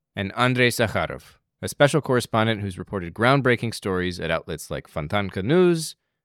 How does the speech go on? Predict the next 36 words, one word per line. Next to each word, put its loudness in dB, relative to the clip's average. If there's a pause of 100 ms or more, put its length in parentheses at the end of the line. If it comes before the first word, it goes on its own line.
(120)
R 0
P -2
K, 4 (260)
Projekt, 2 (120)
and -2
B 4
B 2
C -2
News -2
Russian. -6 (480)
In -4
November 4
twenty 2
twenty-one, -2
Badanin 2
and -2
Zakharov -2
broke 0 (100)
the -8
story 2
that -4
Vladimir 2
Putin -6
apparently 0 (460)
has -4
another 6
daughter 0 (100)
from -6
a 0
woman 4
in 0
Saint -2
Petersburg -2
named -8
Svetlana -2
Krivanogich. -2